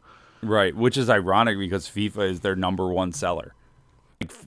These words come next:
I don't, eh, Madden's a good one. Like, Madden, eh, Madden and fifa are, like, you know, right next to each other in terms of sales, but I think fifa has more consistent sales.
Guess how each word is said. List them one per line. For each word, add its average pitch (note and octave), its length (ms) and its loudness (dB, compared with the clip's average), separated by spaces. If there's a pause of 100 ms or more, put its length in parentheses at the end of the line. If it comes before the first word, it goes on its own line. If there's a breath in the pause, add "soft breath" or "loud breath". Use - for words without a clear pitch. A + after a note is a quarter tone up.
I A2+ 160 4
don't, A#2 220 2
eh, A2 320 -4
Madden's A#2+ 440 6
a A2 40 2
good A2+ 220 4
one. G2 260 0
Like, F#2+ 240 -4
Madden, A2+ 480 4
eh, G#2+ 140 -6
Madden G#2+ 380 4
and G2 120 0
fifa A#2 240 0
are, F2 160 0
like, E2+ 260 -6 (640)
you A2 120 -2
know, E2+ 240 -4
right F#2 380 0
next G2+ 280 0
to F2+ 100 -4
each E2 60 -8 (220)
other G#2 40 0
in F2 60 -4
terms F#2 260 -4
of E2+ 80 -10
sales, E2+ 400 0
but F2+ 240 -2 (340 soft breath)
I - 60 -8
think G2+ 480 -2
fifa A2 420 -4
has F2 220 -2
more F#2 160 -2
consistent E2 720 -8
sales. - 540 -10